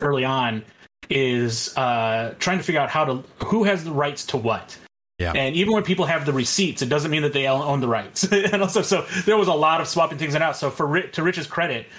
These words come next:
Speaker 1: there are a lot of games coming in and out of that Jaguar emulator that were doing crazy things.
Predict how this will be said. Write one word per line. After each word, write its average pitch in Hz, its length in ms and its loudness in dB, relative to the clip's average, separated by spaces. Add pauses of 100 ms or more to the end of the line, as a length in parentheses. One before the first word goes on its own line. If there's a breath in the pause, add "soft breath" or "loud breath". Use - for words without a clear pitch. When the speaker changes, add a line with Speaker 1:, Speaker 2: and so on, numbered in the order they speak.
(180 loud breath)
Speaker 1:
there 147 100 2
are - 20 4
a 139 40 2
lot 147 180 2
of 156 80 -4
games 151 260 -2
coming 131 240 -2
in 135 100 0
and 139 60 0
out 135 60 0
of 123 60 -4
that 117 120 -2
Jaguar 123 320 0
emulator 123 380 0
that 113 120 -2
were 113 80 0
doing 120 200 0
crazy 135 320 -2
things. 117 540 -2